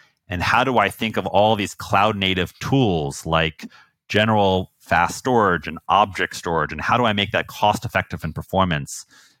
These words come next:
And so we make the user experience really well. It's, it's S Q L, it looks like table, you could do joins. Over the covers, we've done a lot of the heavy lifting for you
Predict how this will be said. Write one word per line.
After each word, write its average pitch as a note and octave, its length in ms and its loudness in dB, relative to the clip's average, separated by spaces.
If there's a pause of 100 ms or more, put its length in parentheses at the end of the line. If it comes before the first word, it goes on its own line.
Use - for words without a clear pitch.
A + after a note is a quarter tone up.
(120)
And E2+ 80 -6
so A#2 100 -2
we A2+ 320 2
make B2+ 260 0
the A#2+ 100 0
user C3+ 360 -2
experience G#2 460 -4
really F#2+ 180 0
well. F2 440 2
It's, - 320 -18
it's - 280 -10
S D#3 160 4
Q A#2+ 120 2
L, F2+ 160 2
it D#2+ 120 -6
looks - 280 -8
like D2+ 400 -2 (260)
table, A#2+ 580 0
you D2+ 60 -10
could - 140 -14
do C#2+ 100 -12
joins. B2 720 -2 (480)
Over B2+ 200 2
the A2+ 140 0 (120)
covers, B2 500 0
we've E2 140 -6
done G2 160 0
a F2+ 80 0
lot F#2 320 4
of G#2+ 80 -4
the F#2+ 80 -4
heavy F#2 260 -2
lifting E2+ 380 -4
for D2+ 160 -6
you D2 400 -4